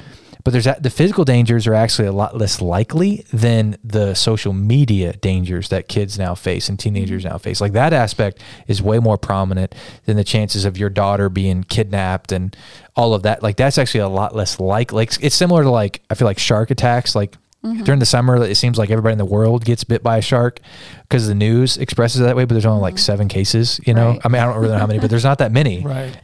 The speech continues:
Speaker 1: But it, but you would think that it happens all the time. And so just, it was a very eye-opening thing for me, and it was a hard thing for me to swallow. So as a
Speaker 2: Mm-hmm.
Speaker 1: dad of, you know, littles, I'm like, "Yeah, there's no way." Uh, and, and the thing I loved about in the documentary, it talked about, like,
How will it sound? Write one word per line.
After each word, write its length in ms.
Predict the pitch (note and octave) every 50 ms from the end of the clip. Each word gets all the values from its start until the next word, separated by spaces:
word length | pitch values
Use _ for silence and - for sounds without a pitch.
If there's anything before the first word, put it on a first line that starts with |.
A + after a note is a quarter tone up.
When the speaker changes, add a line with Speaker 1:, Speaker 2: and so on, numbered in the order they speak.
| - B2
Speaker 1:
But 120 | C#3 C3+ C3
it, 120 | B2+ -
but 140 | B2 C#3 C3
you 140 | D3 C#3+ C#3
would 80 | B2+
think 320 | - - D3+ F3+ F#3+ E3+ -
that 120 | B2+ A#2+
it 40 | A2+
happens 320 | A2 A#2+ A#2 - A#2+ A2+ A#2+
all 140 | A2 G#2+
the 100 | G#2 G2+
time. 500 | - - - F3 F#3+ D#3+ A#2 G#2+ G#2 G#2
And 140 | G#2+ G#2+ A2
so 320 | - - A#2+ A2 G#2+ G#2 G2 A2 - _ _ _ _ _ _ _ _ _ - - -
just, 300 | C3+ B2+ C#3+ C3 A2+ -
it 60 | D3 C#3
was 180 | C#3 C3+ A#2
a 40 | A#2+
very 180 | A#2 B2+ B2+ B2
eye-opening 540 | - A#2+ B2 B2 A#2 A#2 - A2 G#2+ G#2+
thing 180 | G2+ - A2 A2
for 120 | G2 - G#2+
me, 100 | G#2+ G2+
and 80 | G2+
it 40 | G2
was 140 | G2+ G2+ G2
a 40 | G2
hard 200 | F#2 G#2+ G#2+ -
thing 160 | - G#2 G2+
for 100 | F#2+ -
me 60 | G2
to 80 | F#2+ F#2
swallow. 300 | - - G#2 G2+ G2 F#2+
So 140 | - A2 G#2+
as 100 | G2+ G2+
a 20 |
Speaker 2:
Mm-hmm. 60 | G2
Speaker 1:
dad 480 | G#2 G#2+ A2+ A2 G#2 G2+ G2 F#2+ F#2+ G2 - - - - - - - - - - - - - _ -
of, 360 | G#2 G#2+ G#2 F#2+ - - - -
you 100 | A2 G2+
know, 220 | F#2+ F#2 - C#2+ - A2
littles, 400 | G#2+ A2+ A#2+ A#2 G#2 G2+ G2 G#2+
I'm 120 | G#2 G#2
like, 220 | G2+ F#2+ F#2 -
"Yeah, 120 | A2+ A2 G#2+
there's 180 | B2 C#3+ C3
no 100 | D3+ D3
way." 640 | B2+ G#2 F#2+ G2 F#2+ G2 F#2+ F2 E2 - - - - -
Uh, 80 | - G#2+ - -
and, 180 | C#3 C#3 B2+ - - - - -
and 160 | C#3+ C3+ C3
the 60 | A#2+
thing 180 | - - F3 E3
I 40 | C3+
loved 240 | A#2+ B2 B2+ B2 B2
about 260 | G#2+ G#2 G2 - -
in 60 | A2
the 60 | G2+
documentary, 360 | F#2+ G2+ G2 - - A2+ G#2
it 40 | F#2
talked 200 | - G#2+ G2+ -
about, 260 | - G#2 G2 F#2+ F#2+
like, 260 | - G#2 G2 F#2+ -